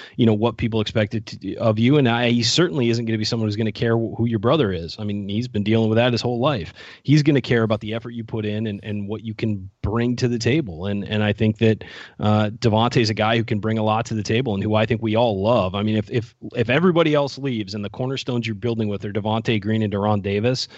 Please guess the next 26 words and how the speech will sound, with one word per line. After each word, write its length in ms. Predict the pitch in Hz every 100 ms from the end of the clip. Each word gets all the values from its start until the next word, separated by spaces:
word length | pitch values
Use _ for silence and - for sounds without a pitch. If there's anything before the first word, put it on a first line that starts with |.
| - _ -
I'd 200 | 123 131
be 120 | 104
fine 420 | - 113 110 110
with 160 | 92 85
that. 320 | 90 82 - - - -
Uh, 240 | 113 101 101
it'd 200 | 117 110
be 140 | 120
a 60 | 110
rough 320 | 107 135 131
year 340 | 127 156 151
next 340 | 123 113 - 120
year. 420 | 104 104 123 - -
I 60 |
mean, 140 | 113 120
we 80 |
know 120 | 147 147
that's 200 | 139 147
not 140 | 120
the 60 | -
case. 340 | 120 80 -
Guys 240 | 123 113
are 60 | 110
coming 220 | 113 107
back. 320 | 107 92 -
But 220 | 120 110